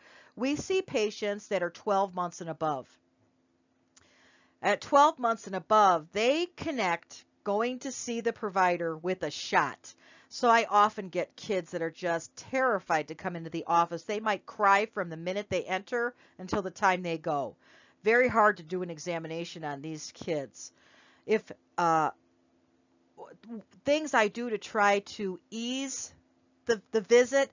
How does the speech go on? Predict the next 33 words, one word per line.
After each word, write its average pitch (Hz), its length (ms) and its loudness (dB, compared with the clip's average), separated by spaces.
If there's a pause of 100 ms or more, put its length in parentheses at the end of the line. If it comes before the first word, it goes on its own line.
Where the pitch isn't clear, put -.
(460)
I, 220 420 6
with 214 140 -2
these 226 240 -6
little 220 260 -2
ones, 247 380 -2
I'll 233 180 4
go 240 180 0
out 220 200 2
into 202 240 -10
the, 170 280 -2
I, 180 160 -4
I 185 60 -2
take 262 260 -2
off 311 160 0
my 240 120 0
lab 196 260 0
coat, 190 320 -2
I 165 60 -6
take 196 260 -6
off 202 160 -2
my 180 120 -10
stethoscope, - 680 -6 (300)
I 214 140 2
go 214 260 -2 (100)
out 196 400 4
and 175 400 -4 (280)
start - 420 -2
the 185 100 -8
visit 190 380 -2 (220)
in 202 320 -4
the 202 80 -4
waiting 220 380 0
room, 160 380 -6